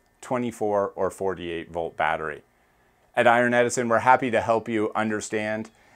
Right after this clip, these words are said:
and do all the calculations required to size the circuit breaker, the solar array, and the charge controller to meet your specific needs. Also housed within the power panel is the inverter's D C disconnect.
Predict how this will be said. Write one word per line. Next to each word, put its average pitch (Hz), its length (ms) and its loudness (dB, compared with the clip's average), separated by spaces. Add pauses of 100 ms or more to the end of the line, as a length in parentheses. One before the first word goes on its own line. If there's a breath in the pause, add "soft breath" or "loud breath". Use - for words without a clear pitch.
(100)
and 90 160 -6
do 104 160 0
all 110 200 8
the 113 120 2
calculations 101 840 0
required 98 540 0 (360 soft breath)
to 107 100 -2
size 98 320 2
the 92 100 -6
circuit 123 400 -2
breaker, 123 460 -2 (300 soft breath)
the 98 80 -6
solar 117 520 0
array, 110 400 0 (360 soft breath)
and 117 240 0
the 110 40 -2
charge 107 380 2
controller 87 460 -4
to 95 120 -10
meet 92 240 -8
your 98 140 -4
specific - 500 -8
needs. - 440 -12 (600)
Also 165 360 8
housed 123 400 8
within 113 380 2
the 107 40 -2
power 113 320 6
panel 113 380 0
is 92 100 -2
the 101 160 -4
inverter's 104 500 0
D 95 280 -8
C 95 180 -8
disconnect. 80 680 -8